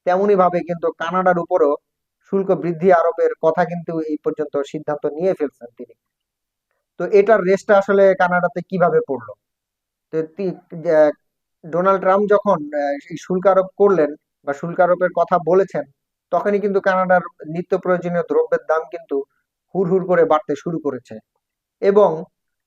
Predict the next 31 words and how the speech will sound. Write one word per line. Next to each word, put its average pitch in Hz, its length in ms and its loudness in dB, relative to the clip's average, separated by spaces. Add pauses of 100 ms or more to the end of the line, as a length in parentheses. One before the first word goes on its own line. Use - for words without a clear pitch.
আহ, 151 380 0
এই 220 340 4
ব্যাপার 185 400 2
নিয়ে 175 300 -8 (460)
কানাডার, 180 460 4
আহ, 156 320 2
যিনি 165 340 -6
অর্থমন্ত্রী 185 720 0
ছিলেন 147 200 -2 (100)
তার 151 180 2
সাথে 165 200 0
বাকবিতণ্ডার 165 800 0
ফলে 180 160 2
কিন্তু 170 260 -8
কানাডার 151 420 -2
অর্থমন্ত্রীও 180 580 -2
কিন্তু 170 300 -4
পদত্যাগ 160 360 -2 (200)
করে 196 180 0
নিয়েছেন 139 420 -8
এই 151 200 -8
ইতোমধ্যেই। 131 500 -8 (1080)
এবং, 208 400 2
আহ, 175 240 2 (300)
জাস্টিন 175 300 0
ট্রুডোর 196 300 4 (180)
পদত্যাগের 190 520 4 (520)
আরো 175 240 2
একটি 208 300 4
কারণ 185 280 2
হচ্ছে 170 380 -2